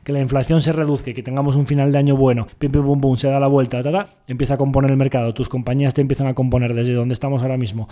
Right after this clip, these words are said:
a cinco años vista, al quince por ciento anual, y tú te quedaste fuera esperando a rascar un cinco o diez por ciento adicional. No merece la pena, ¿no? Entonces, pues, momento para invertir, por supuesto.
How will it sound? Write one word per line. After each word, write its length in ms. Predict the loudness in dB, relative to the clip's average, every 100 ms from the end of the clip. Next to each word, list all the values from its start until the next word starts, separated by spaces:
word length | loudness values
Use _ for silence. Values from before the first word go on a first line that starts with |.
| -12
a 100 | -6
cinco 260 | -2 0
años 180 | 2 2
vista, 220 | 0 -2
al 100 | -4
quince 300 | 4 6 6
por 160 | 4 4
ciento 300 | 2 -2 -2
anual, 460 | 0 2 2 0 -12 -4
y 80 | 2
tú 100 | 4
te 80 |
quedaste 300 | 6 4 4
fuera 360 | 4 4 4 0
esperando 460 | -8 -4 2 4 6
a 20 |
rascar 580 | 6 4 4 4 2 -2
un 160 | 2 2
cinco 320 | 4 4 6
o 40 | 4
diez 160 | 2
por 140 | -2 -4
ciento 240 | -4 0
adicional. 420 | -2 0 -2 -4 -10 _
No 140 | 4 6
merece 280 | 6 2
la 140 | -2 -4
pena, 240 | -6 -8
¿no? 140 | -10 -10
Entonces, 360 | -8 -8 -10 _
pues, 300 | -4 -2 0
momento 380 | 4 4 4 4
para 120 | 6
invertir, 380 | 4 2 0 -2
por 140 | -2
supuesto. 520 | -2 -2 -2 -2 -8